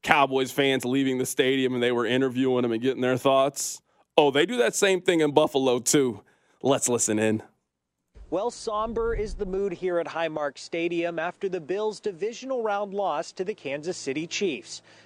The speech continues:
Speaker 2: And the Bills fans I spoke to shared with me their goodbyes to this season.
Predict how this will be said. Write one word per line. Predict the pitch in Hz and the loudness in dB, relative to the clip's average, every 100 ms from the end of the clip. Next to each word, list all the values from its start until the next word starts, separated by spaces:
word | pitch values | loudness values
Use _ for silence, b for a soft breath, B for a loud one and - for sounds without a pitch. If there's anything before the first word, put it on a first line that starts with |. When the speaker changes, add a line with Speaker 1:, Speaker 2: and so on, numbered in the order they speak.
| b | b
Speaker 2:
And | 123 | -8
the | |
Bills | 123 139 - | -2 -2 -4
fans | 156 143 135 | -4 -4 -2
I | 147 160 | -2 -2
spoke | - - 151 151 | -4 -6 -4 -4
to | - 156 | -4 -4
shared | 151 - 165 196 | -4 -2 -2 -2
with | 214 | -4
me | 196 202 | -4 -4
their | 165 202 | -2 -2
goodbyes | 214 220 175 202 123 131 - | -4 -6 -4 -4 -4 -8 -8
to | 220 | -8
this | 139 131 | -6 -6
season. | - - 165 139 107 | -8 -6 -4 -4 -6